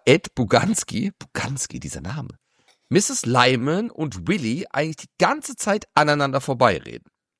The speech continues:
Denn Verbraucher Ed ist wegen dem Fernseher hier. Misses Lyman ist der Meinung, Verbraucher Ed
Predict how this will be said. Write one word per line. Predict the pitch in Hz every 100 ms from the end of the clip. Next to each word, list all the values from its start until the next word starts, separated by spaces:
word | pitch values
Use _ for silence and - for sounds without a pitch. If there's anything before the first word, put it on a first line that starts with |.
| _ _ _ _ _ _ 127
Denn | 127 123 127 226 _ _ _ _ _
Verbraucher | 95 90 139 220 233
Ed | 208 - _ - - _ _ _ _ _ _ _
ist | 131 135
wegen | 147 147
dem |
Fernseher | 131 139 120 80 76
hier. | 69 67 - _ _ _ _ _ _ -
Misses | 107 110 -
Lyman | 117 247 208
ist | 143 -
der | 92
Meinung, | 90 90 110 202 -
Verbraucher | _ 104 82 147 196 180 -
Ed | 101 - - -